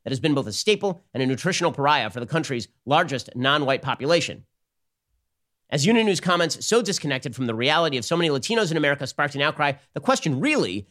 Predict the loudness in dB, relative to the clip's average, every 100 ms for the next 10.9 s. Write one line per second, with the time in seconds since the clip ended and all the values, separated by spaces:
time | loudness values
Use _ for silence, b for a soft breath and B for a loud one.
0 | -8 -2 0 0 0 0 2 2 2 -2
1 | -2 -2 -4 -2 -2 0 0 0 0 -2
2 | -2 0 -2 -4 _ -6 -2 2 4 2
3 | 0 -4 -4 -6 -4 -4 -4 -6 -4 -4
4 | -4 -8 -8 b -4 0 2 2 0 -2
5 | -6 -6 -6 -6 -10 -14 _ -6 0 2
6 | 0 -2 -6 -6 -2 2 2 0 -2 -4
7 | -2 -2 -2 -2 -4 -2 -4 -4 -4 -2
8 | -4 -4 -6 -6 -6 -4 -2 -2 -2 -2
9 | -2 -2 -2 -4 -8 -6 -6 -4 -4 -4
10 | -6 -4 -4 -2 -4 -6 -10 -10